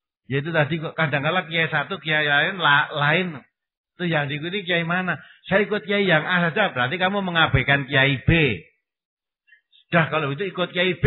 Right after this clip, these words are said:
berarti kamu mengabaikan kiai A. Ya, sekarang diikuti semua, padahal nggak sama. Kalau mengikuti semua, kiai A, kalau kiai B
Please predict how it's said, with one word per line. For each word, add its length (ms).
berarti 260
kamu 220
mengabaikan 680
kiai 240
A. 320
Ya, 140
sekarang 260
diikuti 400
semua, 380
padahal 340
nggak 220
sama. 560
Kalau 240
mengikuti 400
semua, 400
kiai 240
A, 240
kalau 180
kiai 300
B 20